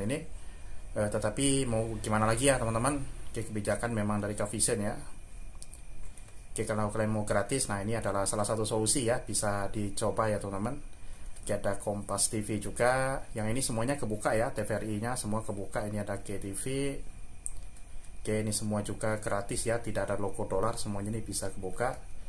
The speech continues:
Oke, selanjutnya di sini ada, tadinya tuh ada Antv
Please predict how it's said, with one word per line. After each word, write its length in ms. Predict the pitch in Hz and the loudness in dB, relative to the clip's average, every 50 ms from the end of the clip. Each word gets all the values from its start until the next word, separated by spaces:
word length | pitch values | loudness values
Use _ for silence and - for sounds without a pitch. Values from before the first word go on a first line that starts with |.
| - - - - - - - - - - - | -6 -6 -8 -8 -8 -8 -8 -8 -8 -6 -4
Oke, 480 | - 113 120 131 131 135 135 139 139 131 | -2 -2 0 0 0 -2 -2 -2 -2 -2
selanjutnya 560 | - - 117 117 117 113 117 110 - 120 120 | -2 -2 -2 -2 -4 -4 -4 -4 -4 -4 -4
di 80 | 123 | -4
sini 240 | 117 - 107 117 123 | -2 -2 -2 -2 -2
ada, 720 | 117 110 107 - 107 101 101 101 101 101 101 104 101 101 104 104 104 - - | -2 -2 0 0 0 2 2 2 2 0 0 -2 -2 -2 -4 -6 -6 -4 -2
tadinya 320 | - 101 - 107 104 107 104 | -2 -2 0 0 0 0 0
tuh 80 | 123 | 0
ada 320 | 117 107 104 107 104 101 101 | 0 0 0 0 0 0 0
Antv 240 | 104 - 107 104 | 0 0 -2 0